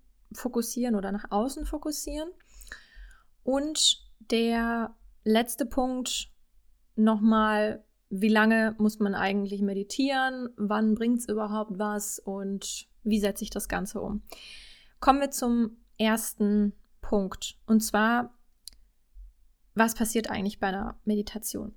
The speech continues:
Also in der Regel ist es ja so, dass sich der Fokus bei einer Meditation von außen nach innen richtet. Also wenn wir jetzt mal die klassische Meditation nehmen,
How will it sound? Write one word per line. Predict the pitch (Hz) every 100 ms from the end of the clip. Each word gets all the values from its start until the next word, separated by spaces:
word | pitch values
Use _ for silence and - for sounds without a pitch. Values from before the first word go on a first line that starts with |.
| -
Also | 214 196
in | 208
der | 220
Regel | 220 302 302
ist | 214
es | 208 -
ja | 214
so, | 214 240 277
dass | - 214
sich | 226
der | 226 214
Fokus | - 294 285 -
bei |
einer | 220
Meditation | 214 208 202 - - 247
von | 254 214
außen | 220 202 208
nach | 190
innen | - 202 190
richtet. | 185 - - -
Also | 202 202
wenn | 208 208
wir |
jetzt | 214 -
mal | 208 196
die | 202 -
klassische | - 214 233 - 247 214
Meditation | 208 202 - - - 269 294
nehmen, | 277 269 294